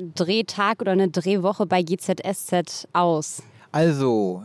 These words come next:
Speaker 2: montags, äh, ist in der Regel Probe angesagt. In der schweren Corona-Zeit und auch jetzt noch haben wir zum Teil auch wirklich, äh, Videokonferenzen, also wo dann e-, eine Gro-, Probe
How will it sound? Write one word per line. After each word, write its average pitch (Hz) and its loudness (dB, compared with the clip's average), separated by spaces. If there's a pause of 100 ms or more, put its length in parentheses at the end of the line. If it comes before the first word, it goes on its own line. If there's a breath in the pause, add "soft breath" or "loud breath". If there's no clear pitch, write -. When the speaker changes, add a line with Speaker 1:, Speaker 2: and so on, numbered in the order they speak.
Speaker 2:
montags, 226 -4
äh, 185 4
ist - -2
in 160 2
der 147 2
Regel 139 0 (140)
Probe 113 0 (140)
angesagt. - -4 (640 loud breath)
In 160 4
der 139 4 (200 loud breath)
schweren 208 2
Corona-Zeit 185 2
und 143 0
auch - -4
jetzt - -2
noch 220 2
haben 180 4
wir 175 4
zum 170 0
Teil 139 2
auch 143 0
wirklich, 139 -2
äh, 127 2
Videokonferenzen, 117 2
also 101 -2
wo 110 2
dann 117 2
e-, 123 0
eine 123 0
Gro-, - -10
Probe 131 2